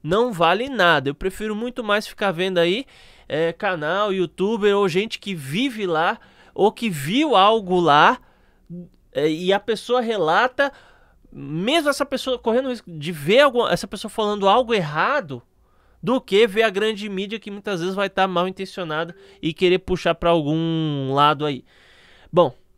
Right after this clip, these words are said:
diante de tudo isso, diante de tudo isso, eu digo pra você, daí chega o Estado e toma certas decisões,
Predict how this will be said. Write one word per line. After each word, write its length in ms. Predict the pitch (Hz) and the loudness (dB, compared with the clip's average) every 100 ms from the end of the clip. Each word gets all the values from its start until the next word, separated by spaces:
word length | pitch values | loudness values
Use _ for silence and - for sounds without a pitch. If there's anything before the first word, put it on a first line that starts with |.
| _ - - | _ -20 -18
diante 440 | 151 175 311 330 240 | -6 -2 -2 -2 -4
de 140 | 247 | -4
tudo 460 | - 277 339 302 202 | -4 0 2 4 2
isso, 440 | 254 285 - 120 - _ _ | 2 -2 -6 -12 -16 _ _
diante 360 | 143 160 226 185 | -4 -2 -2 -6
de 120 | 190 | -10
tudo 320 | 185 254 202 | -8 -4 -2
isso, 440 | 180 247 247 - - | -2 -4 -6 -12 -10
eu 120 | 156 | -8
digo 180 | 156 185 | -8 -10
pra 140 | 190 | -8
você, 440 | 185 208 - 123 - _ _ _ | -8 -8 -12 -14 -16 _ _ _
daí 220 | 139 180 | -4 -4
chega 320 | - 196 202 | -4 -4 -4
o 40 | 202 | -4
Estado 560 | - - 143 147 160 - _ _ _ _ | -6 -2 0 0 -2 -12 _ _ _ _
e 140 | 202 262 | -6 -6
toma 600 | - - 214 277 254 185 | -4 2 4 4 2 0
certas 720 | - - - 220 254 254 196 | -14 -12 0 4 4 2 -2
decisões, 800 | 180 - 156 135 165 190 - - | -4 -6 -8 -4 -4 -4 -8 -20